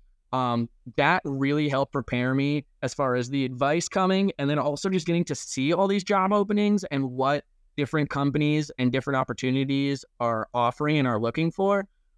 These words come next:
Um, and after I'd seen a couple hundred of those, I was trying to stay in the New York, New Jersey, Pennsylvania, Connecticut type area. Um, there were,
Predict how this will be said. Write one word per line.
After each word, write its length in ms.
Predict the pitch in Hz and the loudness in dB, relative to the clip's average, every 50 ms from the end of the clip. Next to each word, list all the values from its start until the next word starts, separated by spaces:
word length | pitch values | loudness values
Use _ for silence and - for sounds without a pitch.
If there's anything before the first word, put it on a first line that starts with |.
| _ | _
Um, 340 | - 135 127 127 127 123 123 - | -6 -4 -4 -2 -2 -2 -2 -2
and 100 | 127 131 | -2 -2
after 220 | 131 135 - 156 | -4 -2 -2 -2
I'd 140 | 139 135 127 | -2 -2 -2
seen 160 | - 147 139 | 0 0 0
a 40 | 135 | 0
couple 260 | - 156 147 - 131 123 | 0 -2 -2 0 0 0
hundred 280 | 127 135 143 147 156 | 2 0 0 2 2
of 140 | 147 143 147 | 0 2 2
those, 260 | 156 147 147 147 139 | 2 2 2 0 0
I 100 | - 127 | 0 0
was 120 | 120 117 - | 0 0 0
trying 240 | - - 131 135 131 | -2 -2 -2 -2 -2
to 40 | |
stay 360 | 120 - - 135 131 135 131 127 | -4 -2 -2 -2 -2 0 -2 -2
in 160 | 120 127 127 | -2 -2 0
the 80 | 123 | 0
New 100 | 123 127 | 0 0
York, 340 | 127 127 127 123 123 123 - - | 0 0 2 2 0 0 -2 -2
New 120 | 127 123 | -4 -2
Jersey, 420 | 117 127 123 123 120 127 127 127 | 0 0 0 0 2 2 2 0
Pennsylvania, 920 | - - 123 120 117 - 123 117 117 117 117 117 117 117 117 113 113 101 98 | 2 2 0 0 2 2 2 2 4 4 4 2 2 2 2 0 0 -2 -2
Connecticut 640 | - 120 120 117 110 113 110 104 - 123 113 - - | -2 0 0 2 2 2 0 0 0 -2 -2 -2 -2
type 240 | - 113 107 104 101 - | -2 -2 0 0 -2 -4
area. 480 | 110 113 113 123 131 139 143 143 143 135 - _ - - _ _ _ - | -2 -2 0 0 2 0 0 0 -2 -4 -6 _ -20 -20 _ _ _ 0
Um, 440 | 127 120 120 117 113 113 110 107 - _ _ _ _ _ _ _ _ _ _ _ _ _ _ _ _ _ _ _ _ _ _ _ _ _ _ | 0 2 2 2 0 0 -2 -4 -10 _ _ _ _ _ _ _ _ _ _ _ _ _ _ _ _ _ _ _ _ _ _ _ _ _ _
there 140 | 190 190 190 | 2 2 4
were, 380 | 190 185 185 180 175 160 - | 4 4 4 4 2 2 0